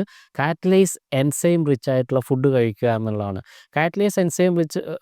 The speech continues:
ഫുഡ് കഴിക്കുന്നതുകൊണ്ടുള്ള ഗുണം എന്താണ്? ഇത് മുടിയിഴകളിൽ ഉണ്ടാകുന്ന ഹൈഡ്രജൻ പെറോക്സൈഡിനെ വിഘടിപ്പിച്ച് മാറ്റും. ഈ ഹൈഡ്രജൻ പെറോക്സൈഡിൻ്റെ അക്യുമുലേഷൻ മുടിയിൽ വരുമ്പോൾ ആണ്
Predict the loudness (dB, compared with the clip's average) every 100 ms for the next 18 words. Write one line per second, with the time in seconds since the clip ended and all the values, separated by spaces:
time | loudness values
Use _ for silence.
0 | -8 -2 0 2 2 2 0 0 2 0
1 | 0 0 0 0 0 -2 -8 -14 -2 0
2 | 2 0 0 2 4 4 4 2 2 2
3 | 2 2 2 0 0 -2 -4 -2 -2 0
4 | 0 2 0 0 -2 -4 -2 -2 -2 -6
5 | _ 0 0 0 -2 -4 -2 -2 -4 -4
6 | -6 _ -12 0 0 2 0 2 2 2
7 | 2 2 0 0 -2 0 0 0 0 -2
8 | _ _ _ -6 -2 2 2 2 0 -4
9 | -4 -2 2 2 4 2 2 2 0 -2
10 | -8 -12 -2 0 2 0